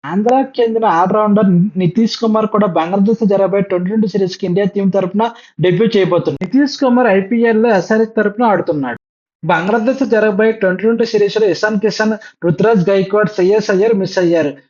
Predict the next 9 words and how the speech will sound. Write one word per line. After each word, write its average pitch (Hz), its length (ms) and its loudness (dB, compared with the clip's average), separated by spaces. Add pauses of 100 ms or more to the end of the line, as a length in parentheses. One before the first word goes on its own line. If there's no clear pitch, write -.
(120)
వీరు 202 200 2
recent 233 240 0
గా 226 100 2
జరిగిన 226 320 4
దులీప్ 202 300 0
ట్రోఫీలో 214 360 -2
చాలా 185 140 0 (120)
బాగా 180 240 2 (100)
ఆడిన 190 260 0